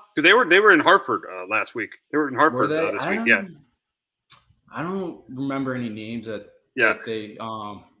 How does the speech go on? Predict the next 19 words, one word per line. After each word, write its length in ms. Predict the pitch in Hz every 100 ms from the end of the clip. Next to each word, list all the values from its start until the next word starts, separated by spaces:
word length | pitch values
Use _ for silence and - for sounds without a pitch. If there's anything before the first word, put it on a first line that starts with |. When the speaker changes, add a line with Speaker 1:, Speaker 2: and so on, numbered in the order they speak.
| _ _ _ _ -
Speaker 2:
that 140 | 113
they 120 | 120
said, 400 | 104 113 113 117
um, 560 | 110 107 104 104 98 95 _ _ _ _ _
but 60 | 113
I'm 40 |
not 200 | 123 117
sure. 300 | - 110 104 -
But, 260 | 104 104 - _ _ _ _ _
um, 560 | 113 110 107 104 95 87
yeah, 120 | 117 127
no, 180 | 139 135
actually, 280 | 127 131 120
yeah, 100 | 113
they 100 | 113
were 160 | 120
in 60 | 104
Hartford. 380 | 117 113 110 107
But, 340 | 110 - -